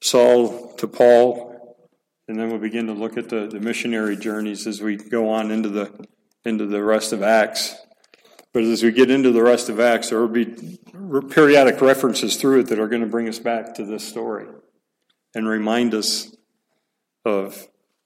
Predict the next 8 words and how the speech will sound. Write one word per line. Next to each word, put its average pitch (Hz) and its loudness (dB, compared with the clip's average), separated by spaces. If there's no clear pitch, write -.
Stephen's 107 -6
proclaiming 123 -2
Jesus 107 -4
before 110 -4
people, - -8
and 107 -10
in 101 -10
turn, 104 -10